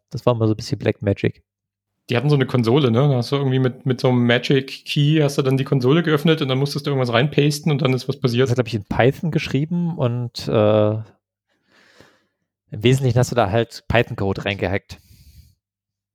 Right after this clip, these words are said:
Speaker 2: Okay. Ist ja also dann doch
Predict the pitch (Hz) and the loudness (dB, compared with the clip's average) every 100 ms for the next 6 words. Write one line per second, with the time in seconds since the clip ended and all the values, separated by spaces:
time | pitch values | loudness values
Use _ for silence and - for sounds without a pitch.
0 | _ 135 139 147 - _ _ _ _ _ | _ 0 0 -2 -6 _ _ _ _ _
1 | _ _ _ - 143 151 135 127 135 123 | _ _ _ -4 0 2 2 2 0 0
2 | 143 - | -2 -8